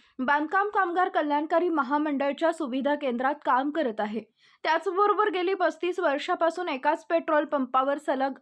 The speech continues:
आठ तास थांबून कष्ट करणारा आणि एक वीटभट्टी कामगार महिला, जी कमी वयातच विधवा झाली, ती महिला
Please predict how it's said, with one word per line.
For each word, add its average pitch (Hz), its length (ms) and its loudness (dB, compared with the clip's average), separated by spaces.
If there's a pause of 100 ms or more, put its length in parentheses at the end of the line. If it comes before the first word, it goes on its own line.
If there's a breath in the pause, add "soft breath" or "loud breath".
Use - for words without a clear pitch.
आठ 254 220 2 (120)
तास 285 280 0
थांबून 277 440 -2
कष्ट 294 260 -2
करणारा 269 480 0 (340 loud breath)
आणि 302 280 0
एक 302 200 0
वीटभट्टी 330 600 -4
कामगार 277 440 0
महिला, 277 420 0
जी 233 180 -6
कमी 285 300 -2
वयातच 311 540 0
विधवा 254 400 -2
झाली, 247 320 -2 (340 soft breath)
ती 339 60 -2
महिला 381 420 4